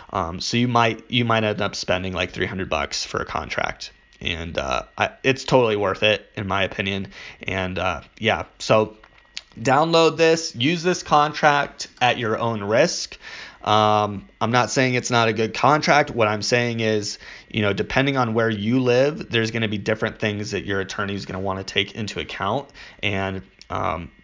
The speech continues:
put into the contract for you to protect you. Um, also, if you live in Colorado, do not just assume that, <laughs> you know, like I said, my con-, my attorney's actually gone into this exact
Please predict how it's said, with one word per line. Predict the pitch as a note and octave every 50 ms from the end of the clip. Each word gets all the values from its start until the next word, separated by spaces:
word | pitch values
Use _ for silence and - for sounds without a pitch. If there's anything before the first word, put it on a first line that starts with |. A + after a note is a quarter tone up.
| _
put | - - A2+ -
into | - G2 G2+ - -
the | -
contract | - - - G2 - - - - - - -
for | - - G2+ F2+
you | F2 D#2 D2+
to | - - -
protect | - F#2+ - - - - - - -
you. | - - - B2 - - - - - - - - - -
Um, | - G#2+ G#2 G#2 G2+ G2+ G2+ - _
also, | - A#2+ C#3 D3 C#3+ - D3+
if | C#3 B2+ C3
you | C3+ C3
live | C3 C3 B2
in | A#2+ G#2+
Colorado, | G2 - A2+ A2+ G#2+ G2+ G2+ G#2 A2+ B2 C3+ C#3+ D3 C#3+ D3+ D#3 - - - - - _
do | - A#2 A2
not | A2+ A2+ B2 C3
just | - A#2+ A2+ -
assume | A2+ - - - A2+ A2+ A2+ A2+ A2+
that, | A2 G#2+ G#2 G2 - - - - - - - - - -
<laughs> | - -
you | - A#2
know, | A2+ G#2 G#2
like | G2+ A#2 C3+ C#3+
I | C#3+
said, | B2+ C3 - B2+ C3 C#3 B2 - B2
my | A#2 B2 C#3+
con-, | C3+ - D#3 D#3 D3 G#2+ -
my | A#2 A2+ C3
attorney's | C#3+ D3 C#3+ - - B2+ B2+ B2+ A2+
actually | A2 A2 A2 - - G#2+
gone | G2+ G2 G2 G2+ G2+
into | G2+ G#2 G#2+ G#2+ G2 - - - G2
this | F#2 F#2+ F#2+ G#2+ G#2+ G#2+ -
exact | - - G2+ G2+ - G2 F#2+ F#2 -